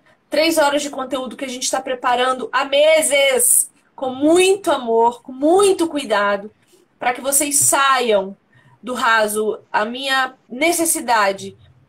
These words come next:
é encontrar mais pessoas que se interessem, ah, pelo conhecimento genuíno de Deus, pra que a gente possa parar de ter uma igreja, uma igreja mentirosa, que se contenta com pouco,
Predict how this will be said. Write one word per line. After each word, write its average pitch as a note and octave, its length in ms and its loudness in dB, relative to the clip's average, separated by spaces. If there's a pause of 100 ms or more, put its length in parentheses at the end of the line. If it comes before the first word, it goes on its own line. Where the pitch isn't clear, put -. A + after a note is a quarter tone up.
é A3 120 -6
encontrar A#3+ 760 -2
mais B3 280 0
pessoas B3 800 0 (180)
que - 100 -6
se C#4 100 0
interessem, B3+ 960 0 (600)
ah, G3+ 320 0
pelo B3 180 0
conhecimento B3 560 0
genuíno A#3+ 420 -2
de G#3+ 140 -8
Deus, G#3 580 0 (300)
pra A3 160 -4
que A#3+ 80 -6
a B3 40 0
gente B3 240 -4
possa B3 380 2
parar A#3+ 380 0
de A#3 160 -8
ter B3+ 140 -20
uma A#3+ 120 -6
igreja, A3+ 640 0
uma A3+ 120 -8
igreja A3+ 340 -2
mentirosa, A3+ 760 2
que - 80 -12
se A3+ 120 -8
contenta G#3+ 460 -4
com G#3+ 200 -10
pouco, A3+ 640 0